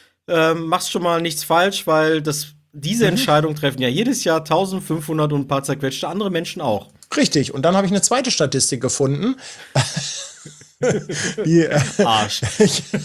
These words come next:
Speaker 2: <laughs> die Top zwanzig Frauenmotorräder.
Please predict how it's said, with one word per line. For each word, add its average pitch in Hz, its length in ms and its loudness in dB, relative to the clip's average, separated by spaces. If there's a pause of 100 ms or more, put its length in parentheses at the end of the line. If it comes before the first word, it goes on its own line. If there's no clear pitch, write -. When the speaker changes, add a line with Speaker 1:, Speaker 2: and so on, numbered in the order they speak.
Speaker 2:
<laughs> 165 760 -4
die 151 140 0
Top 190 240 0
zwanzig 196 520 0 (240)
Frauenmotorräder. 156 1200 2